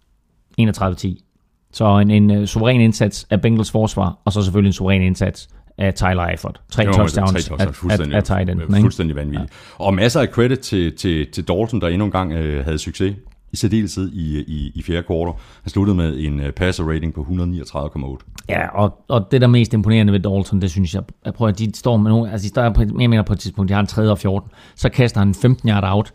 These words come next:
Speaker 1: lige i hænderne på A J Green. A J Green, han trækker lige fødderne, øh, inden for sidelinjen, bum, bum, to fødder ned, bolden grebet, første down.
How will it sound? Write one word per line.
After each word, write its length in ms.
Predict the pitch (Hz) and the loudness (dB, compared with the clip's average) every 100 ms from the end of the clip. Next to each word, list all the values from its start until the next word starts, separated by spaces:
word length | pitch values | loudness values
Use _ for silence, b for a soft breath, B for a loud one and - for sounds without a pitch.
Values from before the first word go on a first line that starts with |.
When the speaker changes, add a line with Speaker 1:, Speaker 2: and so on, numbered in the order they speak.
| _ | _
Speaker 1:
lige 200 | 113 123 | 2 6
i 20 | |
hænderne 240 | 113 110 95 | 6 6 4
på 80 | 101 | 4
A 40 | |
J 200 | 98 98 | 4 0
Green. 320 | 104 117 123 | 4 4 4
A 40 | 107 101 | 2 0
J 60 | 98 | 0
Green, 200 | 107 110 | 2 4
han 120 | 104 | 4
trækker 300 | 101 110 104 | 4 2 2
lige 100 | 104 | 0
fødderne, 380 | - 113 98 95 B B B - | 0 2 2 0 B B B -2
øh, 100 | 101 104 | 0 4
inden 240 | 120 123 | 4 4
for 100 | 92 | 2
sidelinjen, 520 | - 151 131 131 117 | 4 4 6 4 4
bum, 220 | 110 127 113 | 4 2 4
bum, 200 | 131 131 | 2 2
to 200 | 127 117 | 0 2
fødder 240 | 117 110 | 2 4
ned, 160 | 117 113 | 4 4
bolden 320 | 117 110 104 | 2 2 2
grebet, 280 | 117 117 101 | 2 0 0
første 300 | 104 - - | 0 0 -6
down. 220 | 90 | -6